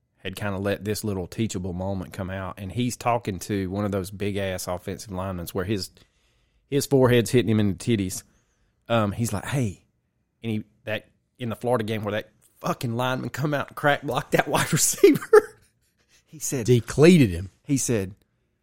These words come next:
Speaker 1: "Why can't you do that? Because you're just as good. You're just as fast. That's what I want you to do. Now you can go around the rest of your life and be average and just do what you wanna do.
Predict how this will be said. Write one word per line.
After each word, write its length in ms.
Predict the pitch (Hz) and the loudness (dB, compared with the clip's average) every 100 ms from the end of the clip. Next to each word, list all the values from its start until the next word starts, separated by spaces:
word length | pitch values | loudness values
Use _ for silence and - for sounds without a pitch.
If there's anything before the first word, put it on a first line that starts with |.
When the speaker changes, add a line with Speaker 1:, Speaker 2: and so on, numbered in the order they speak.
| _ _ _ 123 - _ - | _ _ _ -20 -20 _ -8
Speaker 1:
"Why 140 | 165 | -4
can't 340 | 214 226 190 - | -2 -2 -4 -6
you 100 | 143 | -6
do 180 | 123 104 | -6 -6
that? 260 | 92 87 | -8 -12
Because 280 | - 156 135 | -8 -4 -2
you're 120 | 143 | 0
just 320 | 196 160 196 160 | -2 -2 -4 -6
as 100 | 127 | -6
good. 260 | 147 196 | -4 -4
You're 80 | 175 | -6
just 260 | 175 190 - | -6 -6 -8
as 100 | 165 | -10
fast. 400 | - 165 107 - | -10 -12 -12 -10
That's 200 | 202 - | -8 -6
what 140 | 196 | -6
I 60 | 185 | -6
want 340 | 180 175 151 | -6 -6 -8
you 60 | 165 | -8
to 80 | 139 | -6
do. 300 | 131 170 127 | -6 -8 -8
Now 180 | 151 160 | -6 -4
you 160 | 185 233 | -2 -4
can 180 | 220 156 | -4 -4
go 200 | 165 170 | -2 -2
around 320 | 160 165 160 | -4 -4 -6
the 60 | 131 | -6
rest 220 | 156 - | -8 -8
of 60 | |
your 120 | 170 170 | -8 -6
life 260 | 156 117 - _ _ _ | -6 -6 -10 _ _ _
and 140 | 123 123 | -4 0
be 220 | 156 143 | 0 0
average 460 | 131 127 120 117 | -2 -4 -4 -4
and 120 | 113 113 | -4 -4
just 220 | 123 - | -4 -4
do 140 | 127 127 | -4 -4
what 220 | 131 - | -6 -8
you 60 | 120 | -8
wanna 200 | 127 117 | -6 -6
do. 240 | 165 165 | -4 -6